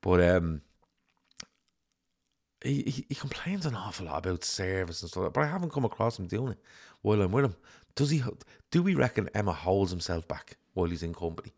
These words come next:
If he's on his own, he goes mad. Whether he's at deli counters, in garages, buying a ham sandwich, in bleeding K F C. Do, do you reckon he holds himself back when he's in company? 'Cause he, he always has an issue with something.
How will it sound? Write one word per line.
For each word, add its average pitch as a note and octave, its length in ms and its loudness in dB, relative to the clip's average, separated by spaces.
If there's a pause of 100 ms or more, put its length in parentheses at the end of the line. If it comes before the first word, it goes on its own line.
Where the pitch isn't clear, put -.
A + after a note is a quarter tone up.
(320)
If - 100 0
he's A2+ 140 4
on A2+ 120 2
his G2+ 140 2
own, F2+ 220 2
he F2+ 80 -2
goes E2+ 280 0
mad. D#2+ 300 -4
Whether F2 240 -2
he's F2 120 0
at E2+ 140 -2
deli G2+ 220 4
counters, G2+ 540 2 (340)
in G2+ 200 0
garages, F#2 520 0 (380)
buying G2 220 4
a - 20 2
ham F2 260 2
sandwich, E2+ 580 0 (360)
in G2 220 2
bleeding F2+ 540 0
K F#2 260 2
F F2 100 4
C. F2 420 2 (800)
Do, B2+ 120 -4
do B2 140 -8
you C#3 80 4
reckon E3+ 200 -2
he D#3 60 0
holds B2 240 4
himself F2 280 0
back D#2+ 200 2
when F#2 80 -2
he's D#2+ 120 -2
in E2 100 -2
company? E2+ 300 -4
'Cause B2+ 180 -8
he, C3+ 260 -8
he G3 140 -2
always B3+ 400 0
has G2 140 2
an F2+ 80 -2
issue F2 220 -2
with D#2+ 100 -2
something. - 260 -8